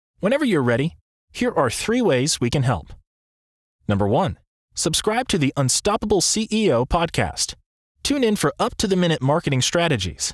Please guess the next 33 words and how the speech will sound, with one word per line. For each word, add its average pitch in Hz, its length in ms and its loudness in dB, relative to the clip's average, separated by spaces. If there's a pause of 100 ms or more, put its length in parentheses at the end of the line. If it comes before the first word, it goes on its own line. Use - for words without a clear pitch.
(120)
and 117 280 0
interviews 113 520 0
with 139 140 0
successful 208 680 0
entrepreneurs 160 920 0
from 202 180 0
around 214 260 2
the 180 60 2
world 131 380 0 (320)
at 117 100 2
unstoppable 202 580 0
C 208 260 0
E 214 200 2
O 117 200 0
dot 143 200 0
net 170 360 -2 (180)
slash 208 320 0
podcast, - 640 -2 (380)
or 151 300 2
search 247 300 0
for 160 300 2
The 135 120 2
Unstoppable 160 640 0
C 143 280 0
E 120 180 2
O 101 320 -2
in 139 140 2
your 131 120 2
favorite 208 360 0
podcast 202 520 0
app. 165 280 -2 (880)
Number 254 200 0
two, 156 320 -2